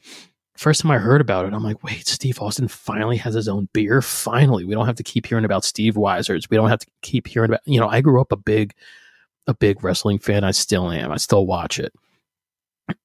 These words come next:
I got, I first got into wrestling by, you know, he, once in a while I'd hear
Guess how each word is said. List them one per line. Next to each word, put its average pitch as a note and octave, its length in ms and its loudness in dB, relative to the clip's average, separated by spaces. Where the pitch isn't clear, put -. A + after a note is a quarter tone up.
I A2 120 0
got, A#2 260 -2
I A2+ 80 -2
first C#3 300 2
got A2 180 2
into A2+ 240 2
wrestling G2 520 0
by, F#2+ 460 0
you F#3 80 6
know, A#2+ 180 4
he, C#3+ 180 2
once C#3 260 0
in C3+ 40 4
a B2 40 4
while A#2 280 4
I'd G#2 60 2
hear G#2 380 2